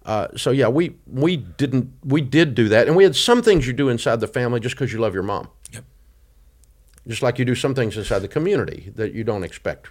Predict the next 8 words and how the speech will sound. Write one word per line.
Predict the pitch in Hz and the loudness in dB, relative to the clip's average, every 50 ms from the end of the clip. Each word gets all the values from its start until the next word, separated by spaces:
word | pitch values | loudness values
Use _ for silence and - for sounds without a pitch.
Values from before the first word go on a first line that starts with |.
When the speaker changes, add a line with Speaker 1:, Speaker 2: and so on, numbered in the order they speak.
| - - | -18 -16
Speaker 1:
return | - - - 95 85 80 | -14 -10 -8 -8 -8 -8
Speaker 2:
Uh-huh. | 69 | -8
Speaker 1:
for. | 65 73 82 110 - - - - - - - - | -8 -8 -8 -8 -10 -12 -18 -20 -20 -20 -6 -2
But | 147 156 - | -2 0 0
some | - 196 - | 0 0 0
things | - 123 120 139 143 127 | 2 2 2 2 0 0
you | 151 143 | -2 -4
sell | - - 226 226 226 110 - - | -2 0 2 4 4 2 0 -4